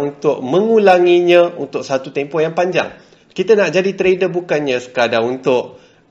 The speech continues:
dua bulan ataupun lima bulan. Kalau boleh, kita nak jadi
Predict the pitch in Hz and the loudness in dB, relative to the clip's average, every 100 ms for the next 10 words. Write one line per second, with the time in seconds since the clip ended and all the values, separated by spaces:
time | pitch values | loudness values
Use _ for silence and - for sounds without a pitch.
0 | - 127 156 165 175 180 175 143 139 147 | -12 -4 -2 -2 0 2 2 0 -2 -2
1 | 160 165 185 180 170 196 170 107 - - | -2 -2 -2 -2 -2 0 0 -2 -8 -20
2 | _ _ - 170 226 233 170 180 208 247 | _ _ -2 0 2 0 0 -2 -6 -2
3 | 220 190 | -2 -2